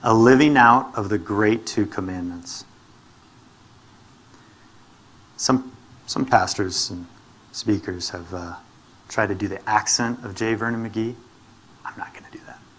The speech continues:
So just imagine in your head a really cool Southern accent, right? And the quote is, "Faith is the root of salvation.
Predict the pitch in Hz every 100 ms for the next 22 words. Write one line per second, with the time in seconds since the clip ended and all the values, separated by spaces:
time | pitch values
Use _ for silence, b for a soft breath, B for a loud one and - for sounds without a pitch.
0 | - _ - 135 196 - 110 107 123 120
1 | 104 104 107 98 92 90 107 131 120 -
2 | 113 95 - 101 90 90 85 - 85 -
3 | - 113 - - B B B B B B
4 | B B - 117 113 147 151 113 101 -
5 | - - - - - 165 127 - - -
6 | 101 113 104 101 139 156 160 131 110 92
7 | 87 - -